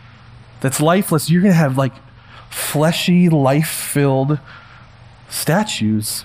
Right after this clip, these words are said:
image bearers of what God is like. You're gonna grow things. You, this is incredible.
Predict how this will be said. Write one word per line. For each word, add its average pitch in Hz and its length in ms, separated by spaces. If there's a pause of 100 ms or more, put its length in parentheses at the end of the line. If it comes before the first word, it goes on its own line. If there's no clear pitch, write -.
(120)
image 165 360
bearers 117 460
of 123 140
what 127 160
God 131 220
is 123 140
like. 139 340 (680)
You're 143 100
gonna 143 120
grow 143 220
things. 110 320
You, 185 140
this 214 220
is 311 100
incredible. 262 580